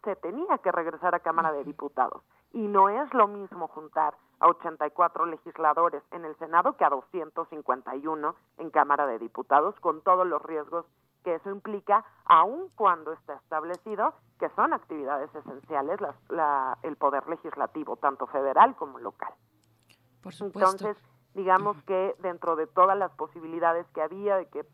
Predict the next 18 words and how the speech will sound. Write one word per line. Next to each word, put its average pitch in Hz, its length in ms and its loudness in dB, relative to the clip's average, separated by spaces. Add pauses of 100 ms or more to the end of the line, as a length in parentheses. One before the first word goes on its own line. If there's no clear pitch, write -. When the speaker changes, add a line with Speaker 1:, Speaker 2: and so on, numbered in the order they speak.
Speaker 1:
había 165 280 0
un, 165 240 -10 (360)
un 202 160 -6
dictamen 185 500 0
de 170 80 -6
opinión, 165 560 -6 (300)
a - 100 0
mí 170 160 -6
me 165 140 -6
parece 156 480 0
bastante 160 760 -2 (280)
completo, 196 880 -2 (260)
no 202 280 -2
se 214 120 -8
pudo 170 220 -4
llevar 156 340 0
a 151 60 -2
cabo 214 460 2